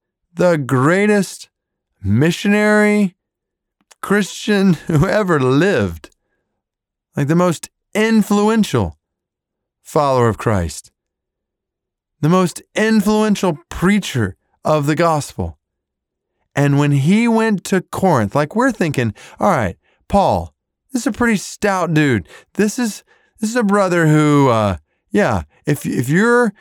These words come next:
starting a church, you, you want him on the team. If you're going out sharing the gospel, you'd like to be paired up with Paul." Like, you think, like, this is a brother who has confidence. This is a,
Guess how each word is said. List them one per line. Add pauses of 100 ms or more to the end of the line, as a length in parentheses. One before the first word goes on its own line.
(140)
starting
a
church,
you,
you
want
him
on
the
team. (220)
If
you're
going
out
sharing
the
gospel, (160)
you'd
like
to
be
paired
up
with
Paul." (220)
Like,
you
think,
like,
this
is
a
brother
who
has
confidence.
This
is
a,